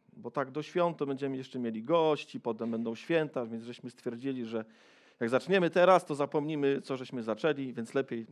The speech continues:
gdzieś tam do świąt po prostu zrobić kazania inne. Natomiast po świętach faktycznie zaczniemy, jak Pan Bóg pozwoli, pierwszy list apostoła Pawła do Koryntian. To jest taki list, y, na różne ciężkie czasy,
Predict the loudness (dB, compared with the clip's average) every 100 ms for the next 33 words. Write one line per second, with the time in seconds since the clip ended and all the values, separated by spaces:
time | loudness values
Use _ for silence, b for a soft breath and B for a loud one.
0 | -18 -20 -20 -14 -8 -6 -4 -4 -4 0
1 | 2 2 -2 -10 -8 -10 -8 -4 -4 -4
2 | -6 -2 0 0 -2 -2 0 -2 -4 B
3 | B B B B -6 -4 -4 -2 -2 0
4 | 0 -2 -4 -8 -8 -8 -6 -4 -4 -4
5 | -2 -2 -2 -8 -10 -8 -10 -10 -8 -4
6 | -2 -4 -6 b b b b b 0 0
7 | -2 -2 -2 -4 -6 -8 -10 -6 -6 -2
8 | -2 -2 -4 -4 -2 -2 0 -2 -2 -4
9 | -6 -4 -6 -4 -6 -8 -16 -10 -8 -6
10 | -6 -8 -8 -4 0 2 0 -2 -4 -6
11 | -6 -6 -6 0 2 2 0 -4